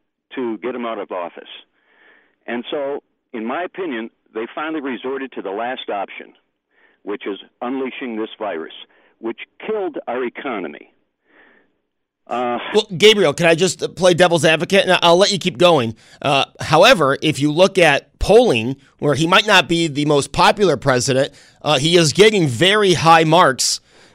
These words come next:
Speaker 2: on his response to the coronavirus and the task force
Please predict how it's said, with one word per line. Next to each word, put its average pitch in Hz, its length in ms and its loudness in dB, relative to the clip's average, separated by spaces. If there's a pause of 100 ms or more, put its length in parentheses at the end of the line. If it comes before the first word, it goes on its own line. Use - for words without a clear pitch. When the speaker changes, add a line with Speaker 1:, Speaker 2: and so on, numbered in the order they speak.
(220)
Speaker 2:
on 151 260 4
his 143 520 2
response 139 720 2
to - 160 -8
the 143 140 -2
coronavirus 127 760 0
and 151 240 2
the 135 60 2
task 175 400 0
force 139 300 -2